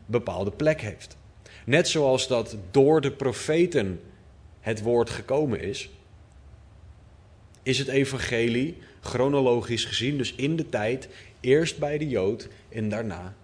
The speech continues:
bij de Griek terechtgekomen. En Paulus die noemt hier iets bijzonders. De Joden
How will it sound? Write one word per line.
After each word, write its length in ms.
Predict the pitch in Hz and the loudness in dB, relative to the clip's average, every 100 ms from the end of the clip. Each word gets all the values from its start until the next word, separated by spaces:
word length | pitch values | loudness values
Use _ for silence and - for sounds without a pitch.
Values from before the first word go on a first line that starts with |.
| - | -12
bij 200 | 98 107 | -6 -4
de 60 | |
Griek 380 | 135 135 151 - - - - | -4 -6 -6 -8 -20 -20 -20
terechtgekomen. 760 | - 98 - - - 87 76 - - - - - - - - - - - - - - - - - - - - - - - - - - - - - - - - - - - | -8 -8 -8 -14 -12 -12 -12 -16 -20 -20 -20 -20 -20 -20 -20 -20 -20 -20 -20 -20 -20 -20 -20 -20 -20 -20 -20 -20 -20 -20 -20 -20 -20 -20 -20 -20 -20 -20 -20 -20 -20 -12
En 160 | 123 113 | -10 2
Paulus 380 | 156 156 139 | 4 6 4
die 120 | 147 143 | 2 4
noemt 240 | 180 202 | 4 4
hier 160 | - 127 | 0 -2
iets 200 | 123 - | -2 -2
bijzonders. 520 | 135 175 160 110 - | -2 0 0 -2 -2
De 100 | 104 | 2
Joden 440 | 127 156 139 120 | 4 6 4 2